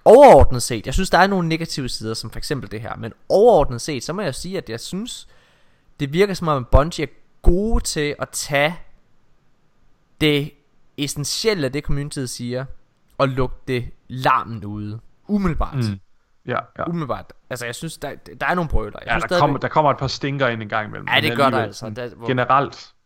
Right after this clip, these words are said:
Speaker 2: generelt gør de vanvittigt godt arbejde.
Speaker 1: Ja. Øhm, ja,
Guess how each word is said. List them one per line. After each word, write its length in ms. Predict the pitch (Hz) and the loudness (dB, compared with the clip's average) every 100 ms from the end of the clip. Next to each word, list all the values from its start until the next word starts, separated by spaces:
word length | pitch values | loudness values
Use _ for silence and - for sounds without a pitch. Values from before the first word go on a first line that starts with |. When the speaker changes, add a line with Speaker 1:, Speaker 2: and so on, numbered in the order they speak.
| _ | _
Speaker 2:
generelt 520 | - 117 131 123 90 - | -12 -2 0 0 -6 -8
gør 120 | 120 | -6
de 220 | 113 101 101 _ _ _ - - - | -6 -12 -16 _ _ _ -20 -20 -4
vanvittigt 380 | 127 123 107 101 | -4 -2 -8 -8
godt 140 | - | -6
arbejde. 320 | 50 - - - - | -6 -8 -12 -16 -14
Speaker 1:
Ja. 80 | - - _ - _ _ _ - | -14 -16 _ -20 _ _ _ -6
Øhm, 880 | 131 127 120 113 107 104 98 95 101 - | -2 0 -2 -4 -10 -14 -14 -16 -18 -12
ja, 140 | 147 | -12